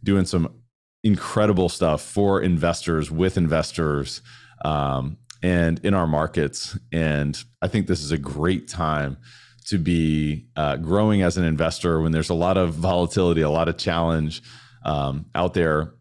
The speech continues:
You know, we'd love to partner with you. So check us out at C F Capital. Um, and of course, our website is C F cap L L C dot com.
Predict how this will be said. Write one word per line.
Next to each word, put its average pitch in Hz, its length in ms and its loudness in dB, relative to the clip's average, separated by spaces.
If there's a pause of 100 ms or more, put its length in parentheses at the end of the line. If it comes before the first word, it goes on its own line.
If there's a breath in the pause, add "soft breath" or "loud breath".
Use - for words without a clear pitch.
You 85 100 -2
know, 71 380 -2 (240)
we'd 92 120 0
love 90 220 2
to 95 120 -2
partner 90 360 0
with 82 180 0
you. 82 280 4
So 71 360 -2 (280 loud breath)
check 131 240 -2
us 120 120 -2
out 101 160 4
at 92 120 0
C 95 160 2
F 90 140 0
Capital. 82 680 0 (140)
Um, 80 280 2
and 85 60 0
of 82 100 -4
course, 90 220 0
our 85 80 2
website 80 380 2
is 73 100 0
C - 260 -2
F 80 240 -2
cap - 420 -6
L 76 200 0
L 76 100 0
C 80 220 -4
dot 73 220 -4
com. 80 380 -2